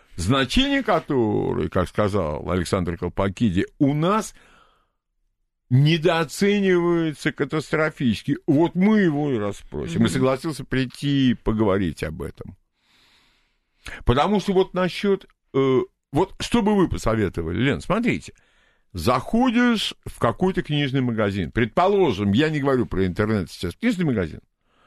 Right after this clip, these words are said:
Speaker 1: масса и якобы исторической литературы. Там и серьезные вещи попадаются, и не, и просто то, к чему и подходить не надо. Лен, критерии отбора. Вот, предположим, человек,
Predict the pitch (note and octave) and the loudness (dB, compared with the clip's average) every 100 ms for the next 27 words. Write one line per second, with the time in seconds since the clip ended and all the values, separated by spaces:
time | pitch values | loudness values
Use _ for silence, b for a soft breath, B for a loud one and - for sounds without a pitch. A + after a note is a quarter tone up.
0 | _ _ _ _ - F#2 B2+ C#3 - - | _ _ _ _ 0 4 4 2 -2 -10
1 | - E2 D#2 A2+ G#2+ - B2 F#2+ C#3 C3 | -12 -8 -6 -4 -6 -2 0 4 4 2
2 | - D#3 D#3+ D#3+ - A2 G2+ G2+ - A2+ | 0 0 2 0 0 2 2 0 0 0
3 | G#2 G2 A2 G#2+ G#2+ G#2 E2+ b b _ | 2 2 0 0 0 -2 -4 b b _
4 | B3 B3+ - C3+ G#2+ F3+ G#3 D#3+ D3+ C3+ | 0 2 0 2 2 2 0 0 -2 0
5 | B2 G#2 - F#2+ G#2 G#2 F#2+ D#2 E2+ F2+ | 0 -2 -6 -2 0 2 0 0 0 4
6 | C#3+ G3 D#3+ A2+ - B2 A2+ G#2+ - A2 | 4 4 0 -4 2 4 6 4 2 0
7 | F#2+ - _ A#2+ G#2 - - G2+ F#2+ - | 0 -8 _ 0 0 -4 -6 -2 -2 -4
8 | - C#3 F#3 - _ C3 C3+ B2+ B2 G2 | -2 0 0 -4 _ -6 -2 0 0 -2
9 | E2+ _ _ _ _ _ - B2+ G#2+ - | -4 _ _ _ _ _ 0 0 0 -6
10 | _ _ _ _ B2 B2 - C3 G2+ F#2+ | _ _ _ _ -2 -2 0 2 2 0
11 | F#2 F#2 E2+ C#2+ B B B - E3 - | 0 0 0 0 B B B 0 0 0
12 | - _ - - - B3+ D4 A#3+ A3 F3+ | -10 _ -2 0 0 0 2 2 0 0
13 | D#3 A#2+ G2 E2 | 2 2 0 -2